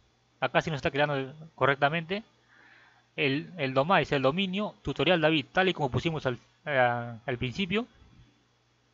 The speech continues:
Eh, la aplicación J dos dos punto cero hace referencia a Tomcat siete. Eh, sí se desfaul, es-, escalar, ¿no?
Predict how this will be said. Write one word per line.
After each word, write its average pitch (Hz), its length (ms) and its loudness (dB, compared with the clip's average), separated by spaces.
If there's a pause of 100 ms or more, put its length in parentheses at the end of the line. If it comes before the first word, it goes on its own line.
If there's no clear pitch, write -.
(1000)
Eh, 123 680 -2
la 113 180 2
aplicación 175 580 0 (540)
J 156 340 2
dos 175 480 -2 (380)
dos 143 140 -4
punto 139 240 -4
cero 185 340 0 (160)
hace 131 160 0
referencia 131 380 0
a - 20 -10
Tomcat 131 260 2
siete. 180 360 -4 (1040)
Eh, 131 120 -2
sí 175 200 -8
se 165 100 -2
desfaul, 151 520 2
es-, 131 160 -6 (180)
escalar, 151 520 2
¿no? 180 240 -4